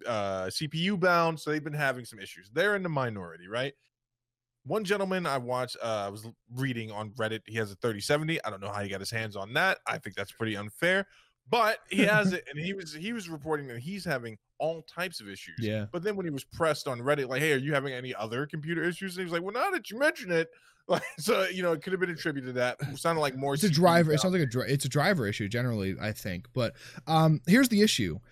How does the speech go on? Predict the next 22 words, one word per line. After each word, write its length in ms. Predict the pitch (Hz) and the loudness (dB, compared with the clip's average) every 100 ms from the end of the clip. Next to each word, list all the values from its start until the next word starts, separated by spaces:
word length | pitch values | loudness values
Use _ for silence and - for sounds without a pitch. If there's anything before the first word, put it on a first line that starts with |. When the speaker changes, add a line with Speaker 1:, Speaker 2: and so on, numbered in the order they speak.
| _ _ _ _ _ _ _ _ _ | _ _ _ _ _ _ _ _ _
Speaker 2:
The, 600 | 165 147 185 180 165 151 - | 0 8 10 12 10 8 4
the 160 | 151 160 185 | 2 6 8
issues 240 | 202 247 | 6 6
that 100 | 220 | 4
people 220 | 214 196 | 4 4
are 120 | 185 139 | 4 4
having 680 | 123 117 135 160 185 202 - _ _ - | 4 4 6 6 6 4 0 _ _ -6
with 400 | 120 143 170 156 | 2 6 6 6
hardware 800 | 131 135 123 143 165 180 180 - _ | 2 2 4 4 4 4 2 -2 _
isn't 440 | 143 160 165 165 160 | 4 8 8 8 4
across 480 | 139 - - 131 123 | 0 0 2 4 2
the 100 | - | -2
board, 480 | 101 117 117 80 - _ _ - | 0 2 0 -2 -10 _ _ 0
right? 240 | 143 139 117 | 4 4 4
Speaker 1:
Right. 300 | 113 95 - | 2 2 0
Speaker 2:
Shane's 320 | - 165 175 | 4 6 6
playing 240 | - 170 | 6 6
fine 280 | 156 151 156 | 6 4 6
on 40 | 147 | 6
a 80 | |
twenty 280 | 143 160 143 | 4 4 4
seventy, 580 | - 156 156 120 95 95 | 4 4 4 4 2 -2